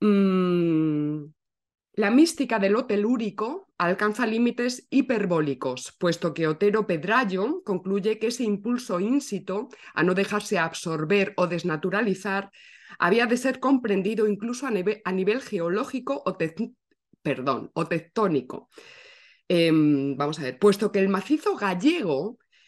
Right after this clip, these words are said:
estaría de algún modo resistiendo el empuje de la meseta central castellana.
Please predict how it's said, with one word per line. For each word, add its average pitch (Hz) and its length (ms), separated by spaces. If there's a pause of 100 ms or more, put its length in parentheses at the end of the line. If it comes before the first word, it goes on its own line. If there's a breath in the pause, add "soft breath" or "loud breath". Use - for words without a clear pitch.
(120 soft breath)
estaría 208 440
de 240 80
algún 214 300
modo 220 260
resistiendo 277 920
el 302 100
empuje 196 640
de 202 220
la 175 120
meseta 214 420
central 208 420
castellana. 156 800